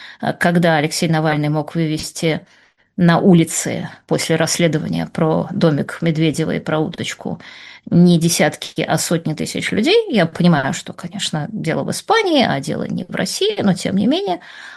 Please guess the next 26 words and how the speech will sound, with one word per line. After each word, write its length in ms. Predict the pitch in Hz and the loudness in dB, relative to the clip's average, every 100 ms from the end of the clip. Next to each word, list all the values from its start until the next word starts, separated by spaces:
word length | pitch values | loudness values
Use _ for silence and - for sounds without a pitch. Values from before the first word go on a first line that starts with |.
| - - | -14 -2
А 220 | 196 185 | 0 0
сейчас 840 | - 220 - 233 156 160 - - | 0 0 4 4 4 0 -6 0
выходят 600 | 180 165 185 190 170 165 | 0 2 0 0 0 0
несколько 460 | 190 170 - 170 165 | 0 -2 -4 -4 -4
активистов, 720 | - - 196 160 - 190 - - - - _ | -4 -2 -2 -2 -4 -8 -8 -16 -20 -20 _
которые 440 | - 170 170 156 - | -2 0 0 0 -4
абсолютно 520 | - 180 165 156 - | -4 0 0 -2 -6
кринжово 500 | - 170 160 160 180 | 0 0 2 0 0
выглядят, 640 | 240 453 427 415 311 - - - _ _ _ | -2 -2 -2 0 -2 -4 -20 -20 _ _ _
э, 180 | - 131 156 | -6 -6 0
то 160 | 196 185 | 0 2
понятное 500 | - 185 277 226 196 | 4 4 4 2 2
дело, 220 | 196 175 | 2 0
что 300 | 170 - 170 | -2 -2 0
имиджу 720 | 180 180 160 - 156 143 - | 2 0 0 -2 -2 -2 -8
Ф 240 | 180 - | -6 -4
Б 120 | 170 170 | -2 -2
К 480 | - 170 156 151 - | 0 2 2 -2 -8
среди, 840 | - - 170 156 156 175 160 147 165 - _ _ _ _ _ _ _ _ _ _ 170 | -6 0 0 -2 -4 0 0 0 -4 -14 _ _ _ _ _ _ _ _ _ _ -2
м, 180 | 156 - | -2 -4
потребителей 640 | - 175 180 180 170 165 160 | -4 0 4 4 2 0 2
внутри 320 | 165 156 185 | 0 0 0
России 380 | 233 320 - 415 | 0 -2 -4 -2
это 180 | - 208 | -2 -4
скорее 520 | - 175 214 220 196 | -4 0 0 0 -2
вредит. 720 | 160 165 147 - - - | 0 -2 -4 -10 -14 -20